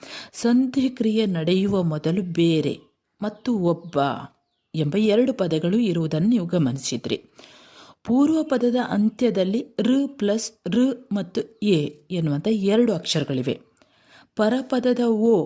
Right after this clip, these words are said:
ಎಂಬ ಅಕ್ಷರವನ್ನು ಕೂಡ ನೀವು ಗಮನಿಸಿದ್ರಿ. ಸಂಧಿಯಾಗುವಾಗ ಬೇರೊಬ್ಬ ಎಂಬ ಪದದ ರಚನೆಯಾಗಿದ್ದು, ಸಂಧಿಗೊಳಪಟ್ಟ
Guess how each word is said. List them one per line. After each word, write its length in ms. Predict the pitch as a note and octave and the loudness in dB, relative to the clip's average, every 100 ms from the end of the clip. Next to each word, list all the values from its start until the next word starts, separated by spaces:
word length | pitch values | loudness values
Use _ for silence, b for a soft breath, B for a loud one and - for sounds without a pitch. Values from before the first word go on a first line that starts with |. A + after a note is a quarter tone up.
| - - - E3 | -4 -20 -8 0
ಎಂಬ 200 | F3 E3+ G3+ - | 0 0 -4 -4
ಅಕ್ಷರವನ್ನು 580 | E3 - F#3+ E3 F3 G#3 | -6 -2 -2 0 0 0
ಕೂಡ 160 | B3+ A#3 | 0 0
ನೀವು 180 | G#3 E3+ | 0 -2
ಗಮನಿಸಿದ್ರಿ. 640 | D#3 D3+ C3+ - B2+ - - b b b b b | -2 -2 -4 -4 -6 -6 -10 b b b b b
ಸಂಧಿಯಾಗುವಾಗ 1200 | - A3 B3 B3 C#4+ B3+ A3 D3+ D#3 D3+ C3 B2+ B2+ G#3+ C#4+ B B B B - | -2 4 4 4 0 2 2 0 -2 -2 -2 -4 -2 -2 -4 B B B B -8
ಬೇರೊಬ್ಬ 760 | E3+ G3+ G#3+ A#3+ A#3 E3+ - F3 F#3 - - | 0 4 6 4 2 0 -4 0 0 0 -4
ಎಂಬ 220 | F3+ D#3+ C#3+ | 0 0 -2
ಪದದ 380 | - F3 E3+ D#3 D3 | -2 -2 0 0 -2
ರಚನೆಯಾಗಿದ್ದು, 920 | D#3+ E3 F3+ D3+ C3 C#3+ - - G3+ - B B B - | -4 -4 -2 -2 -4 -8 -10 -2 -2 -2 B B B -8
ಸಂಧಿಗೊಳಪಟ್ಟ 1200 | G#3 A3+ C4 C4 D4 C#4+ G3 F3+ F3+ F3 F3 - | 0 2 4 2 2 2 2 0 -2 -4 -4 -2